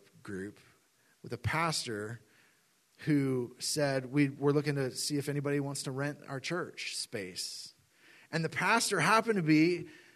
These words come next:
people that we had heard from two separate people of,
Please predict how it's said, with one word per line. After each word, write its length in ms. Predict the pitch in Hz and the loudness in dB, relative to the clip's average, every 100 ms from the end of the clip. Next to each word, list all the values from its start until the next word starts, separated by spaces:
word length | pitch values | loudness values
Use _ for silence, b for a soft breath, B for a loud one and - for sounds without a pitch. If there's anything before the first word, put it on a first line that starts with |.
| B B _ _ _ _ _ - | B B _ _ _ _ _ -6
people 320 | 202 190 202 | -4 2 4
that 180 | 180 165 | 4 4
we 100 | 165 | 4
had 80 | 156 | 6
heard 180 | 185 | 4
from 200 | 175 160 | 2 -2
two 480 | - - 131 175 233 | 0 6 8 6 4
separate 580 | 220 - 202 190 190 165 | 2 2 2 2 0 4
people 580 | 202 208 - 123 156 - - b b b b b _ _ _ | 2 2 -2 -2 -2 -6 -18 b b b b b _ _ _
of, 160 | 143 | -2